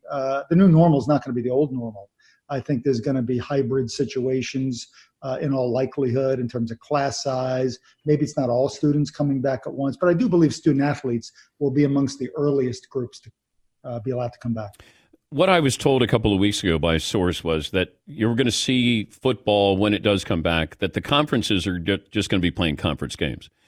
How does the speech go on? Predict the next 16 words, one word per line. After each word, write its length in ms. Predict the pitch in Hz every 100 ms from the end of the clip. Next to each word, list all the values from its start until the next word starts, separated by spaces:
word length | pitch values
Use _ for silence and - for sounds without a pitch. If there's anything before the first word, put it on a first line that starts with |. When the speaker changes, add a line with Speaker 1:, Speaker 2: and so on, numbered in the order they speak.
| _ _
Speaker 2:
And 160 | - 110
it 40 |
was 160 | 107 104
probably 340 | - 175 165
gonna 140 | 127 117
be 100 | 104
a 60 |
ten-game 420 | 92 104 90 80 73
schedule. 440 | - 69 57 - _ _ -
Now, 120 | 117
you 140 | 110
might 320 | 110 131 147 139
get 220 | 123 -
one 240 | 117 123
outlier 640 | 117 120 117 110 117 110 107
where 500 | 101 98 98 95